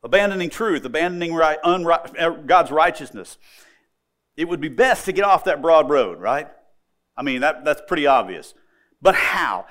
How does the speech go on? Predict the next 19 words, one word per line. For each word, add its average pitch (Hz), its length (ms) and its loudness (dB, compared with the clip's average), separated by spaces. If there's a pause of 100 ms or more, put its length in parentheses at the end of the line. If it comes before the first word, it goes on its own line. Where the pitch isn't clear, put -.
How 269 240 4
can 254 200 0
a 226 60 2
society, 113 760 0 (120)
how 202 140 -2
can 233 120 -2
a 220 60 -2
nation, 147 380 -2
a 127 40 -4
family, 165 480 -2
even 190 380 -4
just 165 220 -10
a - 20 -18
single 180 340 -8
individual, 143 600 -4 (100)
but 151 100 -6
especially 214 480 -4
a 147 60 -4
church, - 560 -4